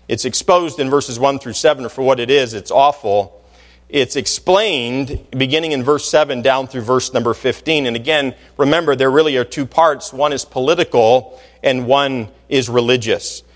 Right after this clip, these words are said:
Uh, we'll start, we'll, we'll do it as it's written in chapter seventeen. So we'll start with the beast, or the political side of things, the Antichrist. Uh, notice in verse number nine, the latter part.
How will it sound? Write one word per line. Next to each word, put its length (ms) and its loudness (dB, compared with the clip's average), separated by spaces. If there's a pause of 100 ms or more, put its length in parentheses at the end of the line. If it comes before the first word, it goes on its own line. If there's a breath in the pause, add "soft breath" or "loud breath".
(260 soft breath)
Uh, 140 4
we'll 120 2
start, 640 0
we'll, 200 4
we'll 160 0
do 220 4
it 240 2
as 300 0
it's 200 -8
written 480 0
in 260 -2
chapter 440 -2
seventeen. 760 -2
So 160 -4
we'll 80 0
start 300 0
with 160 -8
the 80 -10
beast, 420 -6
or 80 -4
the 80 -4
political 600 -2
side 280 0
of 80 -6
things, 320 -8
the 180 -2
Antichrist. 800 -6 (720 soft breath)
Uh, 200 2
notice 400 0
in 120 -4
verse 280 -2
number 260 0
nine, 600 -2
the 100 2
latter 260 2
part. 380 -2